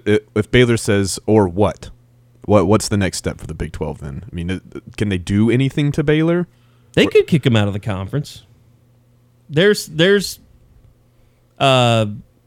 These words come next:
Speaker 2: trying to think of the right way to say it. I mean, there are bylaws that, that allow them to do certain things if, if an institution isn't living up or meeting to the,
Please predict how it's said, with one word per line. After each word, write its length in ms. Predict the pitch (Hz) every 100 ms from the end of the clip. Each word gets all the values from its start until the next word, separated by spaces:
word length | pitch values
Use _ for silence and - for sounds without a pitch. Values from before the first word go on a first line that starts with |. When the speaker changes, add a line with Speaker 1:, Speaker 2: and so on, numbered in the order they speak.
| _ _ _ _ _ _ _
Speaker 2:
trying 160 | - 139
to 60 | 117
think 160 | 117
of 40 | 113
the 80 |
right 200 | 110 107
way 100 | 101
to 80 | 107
say 320 | 107 143 139
it. 180 | 110 110 _ _ _ _ _ -
I 40 |
mean, 160 | 156 147
there 160 | 160
are 140 | 175 147
bylaws 800 | 123 143 170 131 110 110 123 120
that, 180 | 117 - _ _ _ _ _ _ _ _ - 139 135
that 140 | 139
allow 340 | 131 135 139 139
them 180 | 131
to 100 | 113
do 440 | 104 120 143 160 143 - -
certain 400 | - 160 127 107
things 500 | 104 85 82 104 - _ _ _ -
if, 320 | 139 123 143
if 360 | 135 98 - - _ _ 139
an 120 | 139
institution 540 | 147 - 123 131 120
isn't 340 | 139 123 127 -
living 360 | 131 127 120
up 180 | 120 113
or 60 | 110
meeting 400 | 123 127 117 110
to 120 | 117
the, 160 | 101